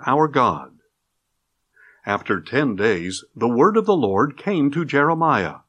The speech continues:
and he summoned Johanan, son of Kareah, all the commanders of the forces who were with him, and all the people from the least to the greatest. Jeremiah told them,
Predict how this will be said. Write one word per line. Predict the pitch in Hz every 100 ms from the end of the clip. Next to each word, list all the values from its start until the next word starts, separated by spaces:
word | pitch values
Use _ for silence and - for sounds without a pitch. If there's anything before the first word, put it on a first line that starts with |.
| _ _ _ _
and | 98 90
he | 101
summoned | - 131 151 113 113 98
Johanan, | 113 95 - 151 127 98 151 -
son | - 110
of | 147 156
Kareah, | 208 190 135 104 127 - _ _
all | 98 98 143
the | 113
commanders | 110 101 95 107 104 98 117
of | 98
the | 104
forces | - 139 - 104 -
who | 107
were | 87
with | 92 170 -
him, | 120 123 - - _
and | 135 143 139
all | 120 139 208
the | 226
people | 233 175 151 147 143 - _
from | - 123
the | 123
least | 139 185 135 - - -
to | 160
the | 170
greatest. | 170 170 123 - - - - _ _ _ _ _ _ _ _
Jeremiah | - 123 113 107 101 92
told | 92 - 160 131 -
them, | 104 113